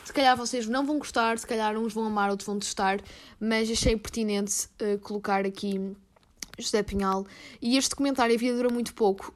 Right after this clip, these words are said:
é um documentário português, s-, só tem vinte e cinco minutos, mas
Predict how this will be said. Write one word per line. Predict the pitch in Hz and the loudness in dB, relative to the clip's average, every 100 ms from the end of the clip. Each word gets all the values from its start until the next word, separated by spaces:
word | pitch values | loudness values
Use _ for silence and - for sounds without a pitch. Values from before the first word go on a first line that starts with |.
| - | -4
é | 220 | -2
um | |
documentário | 226 240 233 220 196 190 | -2 -4 0 2 2 -2
português, | - 254 247 214 196 202 - - | -4 -6 -2 2 2 2 -4 -10
s-, | - - - | -8 -8 -8
só | - - 262 | -14 -4 -2
tem | 247 240 | 0 -2
vinte | 226 294 | 0 -2
e | |
cinco | 294 277 262 | -2 -4 -2
minutos, | 233 208 202 202 - - - - - | 0 0 -2 -4 -8 -10 -20 -18 -4
mas | 226 233 233 - | 0 2 0 -4